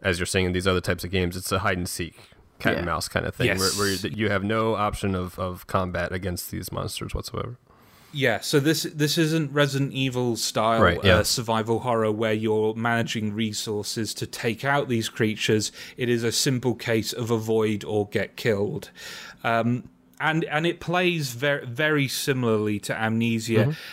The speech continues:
Speaker 1: Mm-hmm.
Speaker 3: um, admittedly with fewer options in terms of
Speaker 1: Yeah.
Speaker 3: hiding. You can't, you know, go into cupboards, you can't,
Speaker 1: Right, yeah.
Speaker 3: uh, go into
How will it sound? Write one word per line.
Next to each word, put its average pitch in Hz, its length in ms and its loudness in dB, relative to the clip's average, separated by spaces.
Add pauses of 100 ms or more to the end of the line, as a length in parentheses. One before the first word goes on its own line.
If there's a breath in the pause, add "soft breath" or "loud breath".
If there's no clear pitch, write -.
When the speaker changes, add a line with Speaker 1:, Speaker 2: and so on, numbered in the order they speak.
(140 loud breath)
Speaker 1:
Mm-hmm. 131 400 2
Speaker 3:
um, 156 160 -4
admittedly 147 920 2
with 117 320 -2
fewer 135 720 0
options 117 640 -2
in 110 100 -2
terms 113 380 0
of 104 60 6
Speaker 1:
Yeah. 92 120 6
Speaker 3:
hiding. 151 480 2 (320 loud breath)
You 120 120 -2
can't, 156 600 2
you 120 200 0
know, 113 200 4 (120)
go 120 180 4
into 117 240 0
cupboards, 139 640 0
you 110 80 -2
can't, 123 360 2
Speaker 1:
Right, 87 200 -2
yeah. 92 100 -2
Speaker 3:
uh, 110 260 4 (500 loud breath)
go 123 220 4
into 113 420 2